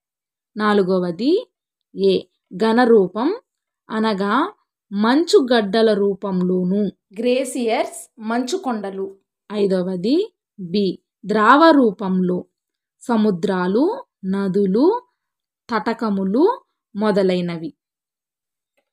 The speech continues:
ఆరవది, సి, వాయు రూపంలో, మేఘాలు,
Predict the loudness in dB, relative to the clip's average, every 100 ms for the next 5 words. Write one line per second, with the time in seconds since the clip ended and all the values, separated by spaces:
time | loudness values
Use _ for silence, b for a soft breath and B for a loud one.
0 | _ _ 2 4 6 6 2 -2 -2 -2
1 | -4 _ _ _ -6 -2 -2 -6 _ _
2 | -2 4 6 6 6 4 4 -2 -4 -4
3 | -6 _ _ _ _ _ _ -2 0 2
4 | 2 2 2 2 0